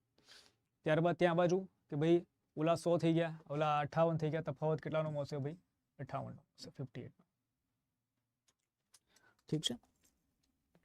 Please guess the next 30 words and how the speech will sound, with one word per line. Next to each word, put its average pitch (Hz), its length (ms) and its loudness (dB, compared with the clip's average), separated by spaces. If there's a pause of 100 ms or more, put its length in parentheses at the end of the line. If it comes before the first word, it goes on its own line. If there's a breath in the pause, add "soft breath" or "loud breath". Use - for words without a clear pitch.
(320)
ચલો, 139 280 -2 (480)
તો 196 340 6
અહીંયા 170 220 6
સુધી 180 240 8
રાખીએ 175 300 8
છીએ, 180 100 6
બરાબર, 160 320 4
આપણે 156 240 4
આ 160 80 6
રીતને. 156 400 4 (880)
અને 143 120 4
મળીએ 151 320 8
છીએ 160 120 8
હવે 156 80 8
આપણે 151 220 4
આવતીકાલના 147 560 2 (100)
દસ 151 240 0
વાગ્યાના 139 300 -2
ક્લાસમાં. 131 500 -6 (580)
દરરોજ 165 280 10
આપણા 185 240 8
જે 185 140 6
ગણિતના 170 320 4
લેક્ચર 165 280 6
છે 185 120 0
તે 175 120 2
દસ 160 280 4
વાગે 160 200 6
હોય 147 180 4
છે, 175 160 -2